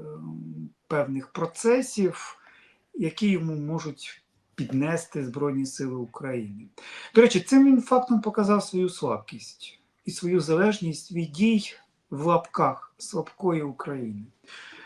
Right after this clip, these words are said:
А, значить, боїться, значить, переживає, що Збройні Сили України можуть влаштувати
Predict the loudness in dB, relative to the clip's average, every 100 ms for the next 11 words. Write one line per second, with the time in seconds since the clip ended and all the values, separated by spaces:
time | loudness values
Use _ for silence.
0 | -20 -6 0 2 4 4 2 -2 0 0
1 | 4 4 4 0 -6 -12 -14 -16 -12 -6
2 | -6 -6 -10 -6 -2 -2 0 2 6 6
3 | 4 -2 -10 -12 -8 -2 -2 -2 -6 -4
4 | -4 -6 -6 -4 -2 -2 -4 -8 -12 -12
5 | -14 -14 -12 -8 -8 -6 -6 -6